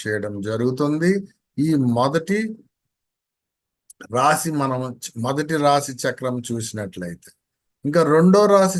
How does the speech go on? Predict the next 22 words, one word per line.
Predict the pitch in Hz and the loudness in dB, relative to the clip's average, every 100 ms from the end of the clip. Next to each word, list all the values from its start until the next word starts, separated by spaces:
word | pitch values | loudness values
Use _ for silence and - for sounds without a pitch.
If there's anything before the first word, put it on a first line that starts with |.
| 180 | -2
చక్రం | 165 160 147 139 | -2 -2 -4 -2
చూసినట్లయితే | 143 131 139 127 127 123 123 | -4 -4 -6 -2 0 2 2
ఎలా | 120 123 123 | 4 4 2
ఉందండి? | 123 123 123 143 180 - _ _ _ 131 | 0 -2 -2 -2 -6 -10 _ _ _ -6
ఇది | 135 131 147 | -6 0 2
పదమూడో | 151 170 180 175 165 160 | 4 6 6 6 4 2
తారీఖు | 135 131 131 120 | 2 0 -2 -4
అండి. | 117 143 175 _ _ _ - - | -2 -4 -6 _ _ _ -14 -4
సూర్యుడు | 147 170 170 156 175 185 - | 0 2 2 0 0 -2 -2
సరిగ్గా | 127 135 131 143 127 107 101 _ _ _ _ _ _ - 110 | -2 -2 0 0 0 -2 -10 _ _ _ _ _ _ -14 -6
మేషంలోకి | 139 165 180 156 147 131 120 156 135 120 | -2 -2 0 -2 0 -2 -4 -6 -4 -4
ఎంటర్ | 120 123 | -4 -6
అయిన | 120 120 160 180 - | -4 -4 -4 -6 -6
సమయం. | 120 117 117 92 85 _ _ _ _ _ _ - | -6 -4 -6 -8 -12 _ _ _ _ _ _ 2
So | 160 165 - | 4 4 0
సూర్యుడు | 170 190 196 190 185 180 143 | 4 6 8 6 6 4 2
మేషంలోకి | 147 - 151 151 143 139 135 | 0 -2 -4 -2 -2 0 0
వెళ్ళాడు. | 135 135 127 123 120 _ _ _ _ _ _ _ _ _ _ _ _ - | 2 2 0 -2 -6 _ _ _ _ _ _ _ _ _ _ _ _ -6
జీరో | 131 165 165 160 | -2 4 4 2
degrees, | 143 135 143 139 110 | -2 -2 -4 -6 -8
జీరో | 123 127 127 123 | -4 -2 -2 -4
minutes. | 127 131 127 | -6 -6 -8